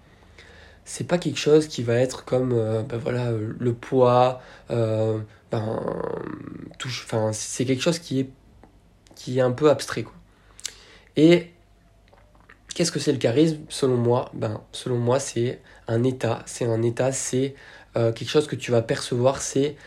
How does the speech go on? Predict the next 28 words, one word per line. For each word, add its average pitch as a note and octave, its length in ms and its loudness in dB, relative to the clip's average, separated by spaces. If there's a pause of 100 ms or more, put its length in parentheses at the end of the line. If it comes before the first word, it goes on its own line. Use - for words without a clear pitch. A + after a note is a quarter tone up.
(320)
euh, A2 760 0 (1200)
quelque C3+ 200 -4
chose D#3 160 2
que C3+ 80 -2
tu - 120 -8
vas B2+ 120 2
projeter. - 480 -8 (1000)
Et A#2+ 140 0
comment F3 240 4
est-ce F3 100 4
qu'on D#3 120 0
fait C3 120 -6
ça ? B2+ 380 0
Ben, B2+ 180 0
je A#2 80 -6
vais A2+ 60 -6
te - 60 -10
raconter A#2+ 260 -8
l'histoire B2 240 0
de A#2 80 -2
Marilyn. A#2+ 560 0 (560)
Marilyn C#3 640 2 (100)
Monroe, A#2+ 560 2 (380)
un B2+ 80 4
jour, A#2 420 -6 (320)
prenait C#3 320 -2
le B2+ 160 -2
métro, A#2+ 540 -4